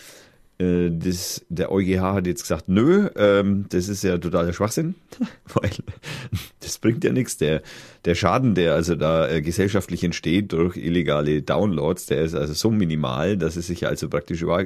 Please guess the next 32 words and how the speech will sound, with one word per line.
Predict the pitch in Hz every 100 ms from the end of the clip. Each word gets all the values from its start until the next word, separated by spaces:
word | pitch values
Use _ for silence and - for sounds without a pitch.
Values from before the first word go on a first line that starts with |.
| -
eigentlich | 92 113 87
gar | 73
nicht | 78 76
lohnt, | 80 85 131 87 - - - - - - _ -
ähm, | 92 92 90 - - - - - -
da | 90 92
dann | 92 90
eben | 85 90 90
die | 82 85
Anwälte | 80 87 85 87 78
und | 80
die | 76
Gerichte | 73 80 90 - 82 71
und | 57 76 76
so | 76
weiter | 67 69 69
dann | 67 69
zu | - 69
bemühen. | 69 65 64 67 62
Der | 60 -
Aufwand | - - 52
ist | -
einfach | - 58 69
viel | 69 -
zu | -
groß | 53 55
für | - -
den | -
Schaden, | - - - 113
der | 50
da | -
entsteht. | - - -